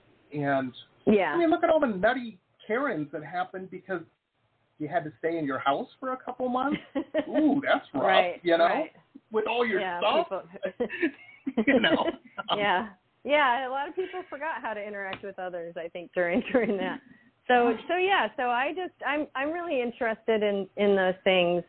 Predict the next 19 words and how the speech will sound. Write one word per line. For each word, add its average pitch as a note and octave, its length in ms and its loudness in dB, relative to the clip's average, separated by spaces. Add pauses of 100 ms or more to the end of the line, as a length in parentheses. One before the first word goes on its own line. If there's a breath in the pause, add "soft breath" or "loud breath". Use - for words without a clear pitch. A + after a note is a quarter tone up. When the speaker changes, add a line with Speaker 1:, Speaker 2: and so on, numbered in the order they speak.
Speaker 2:
Um, E3 440 6
I F3 80 4
mean, F3 300 6
and, G3 200 4
and A3+ 200 4
plus D#4+ 180 4 (120)
they're, B3+ 300 4 (120)
they're A#3 220 0
fun. G3 400 0 (240)
They're G#3 140 4
fun C4 240 2
topics, A3+ 420 0 (100)
but F#3+ 200 0
there's F#3 180 6
Speaker 1:
Mm-hmm. B3 320 6
Speaker 2:
just D4 40 2
a - 40 0
lot E3 240 0
of E3+ 60 -6